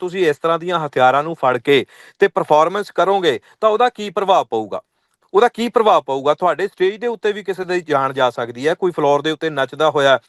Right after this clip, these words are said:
ਉਹਦੀ ਵੀ ਜਾਨ ਜਾ ਸਕਦੀ ਹੈ। ਕਈ ਬੇਕਸੂਰ ਵਿਚਾਰੇ ਮਾਰੇ ਗਏ, ਬਹੁਤ, ਬਹੁਤ ਘਟਨਾਵਾਂ ਨੇ ਜਿਹਦੇ ਵਿੱਚ ਉਹ, ਉਹ ਲੈਣ ਦੇ ਨਹੀਂ ਸੀ ਹਥਿਆਰਾਂ ਦੇ ਨਾਲ, ਉਹ ਜੀ, ਅ, ਨੱਚਦਿਆਂ ਹੋਇਆਂ ਗੋਲੀ ਚੱਲ ਗਈ ਹੈ ਜੀ, ਬੰਦਾ ਮਾਰਿਆ ਗਿਆ ਜੀ। ਚਲੋ,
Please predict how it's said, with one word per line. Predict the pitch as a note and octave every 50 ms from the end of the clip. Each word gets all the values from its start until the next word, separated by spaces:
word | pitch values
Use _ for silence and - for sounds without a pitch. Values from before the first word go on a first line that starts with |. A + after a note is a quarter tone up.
| _ - - -
ਉਹਦੀ | A#3 B3+ C#4
ਵੀ | A#3 B3+ G3+
ਜਾਨ | F3+ E3 D#3+ D3+
ਜਾ | C#3 C#3 B2+ A#2+
ਸਕਦੀ | - C3 A#2+ A#2 A2+ A#2+
ਹੈ। | C3 -
ਕਈ | - G#3+ A#3+
ਬੇਕਸੂਰ | G3+ G#3 B3 B3+ - - B3+ B3+ A3
ਵਿਚਾਰੇ | A3 - A3+ A3 G#3+ G#3
ਮਾਰੇ | G3 F3+ E3 E3+
ਗਏ, | E3+ F3+ E3+
ਬਹੁਤ, | D#3+ A#3+ C4 C4 A3 - G3+
ਬਹੁਤ | G3 A3+ B3 B3 A#3+ A#3
ਘਟਨਾਵਾਂ | A3 A3 A3 G3 D#3+ C#3 C3
ਨੇ | B2 A#2 - _ _ - - _ _
ਜਿਹਦੇ | - G3+ G#3 A#3+
ਵਿੱਚ | A#3 A#3 B3
ਉਹ, | A#3+ A#3+ - -
ਉਹ | - A3+ B3
ਲੈਣ | A#3 A3+ G#3 G#3 G#3+ G#3+
ਦੇ | F#3+ A#3 A3+
ਨਹੀਂ | A3 A3
ਸੀ | F#3 G3+ G#3
ਹਥਿਆਰਾਂ | F#3+ F3+ F3+ E3+ D#3 D3+ D3+ C#3+
ਦੇ | D3+ D3
ਨਾਲ, | C3+ B2+ B2+ C#3
ਉਹ | E3 F3
ਜੀ, | D#3+ F#3+ F#3+ F3+ D#3+ - - - - - E3+
ਅ, | E3+
ਨੱਚਦਿਆਂ | F3 F3+ F3 - E3 F#3+ F#3
ਹੋਇਆਂ | E3 E3+ E3+ E3 D#3+
ਗੋਲੀ | D3+ D#3 D#3 D3+
ਚੱਲ | C#3+ D#3+ D#3 C#3 C#3
ਗਈ | C3+ D3 C#3+
ਹੈ | C#3+ C3+
ਜੀ, | B2+ C3 B2+ B2+
ਬੰਦਾ | B2 A#2 C3 B2 B2 A#2+
ਮਾਰਿਆ | A#2 A2+ G#2+ G2+ G2+ G2 F#2+
ਗਿਆ | F#2+ F#2+
ਜੀ। | F#2 G#2+
ਚਲੋ, | G#2 - E3 C3+ A#2 G2